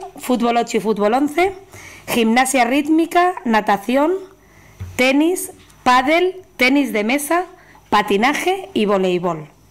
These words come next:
Y a partir del cinco de junio y hasta el veintiuno de septiembre, todos los menores entre los tres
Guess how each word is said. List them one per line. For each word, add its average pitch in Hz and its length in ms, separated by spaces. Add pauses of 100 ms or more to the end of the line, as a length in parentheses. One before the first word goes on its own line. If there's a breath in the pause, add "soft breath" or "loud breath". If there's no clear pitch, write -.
(420 loud breath)
Y 226 140
a 214 80
partir 233 420
del 214 160
cinco 285 340
de 285 100
junio 277 360
y 220 60
hasta 208 420
el 196 240
veintiuno 208 560
de 262 80
septiembre, 285 760 (440 loud breath)
todos 269 300
los 277 160
menores 240 720
entre 208 320
los 202 280
tres 254 380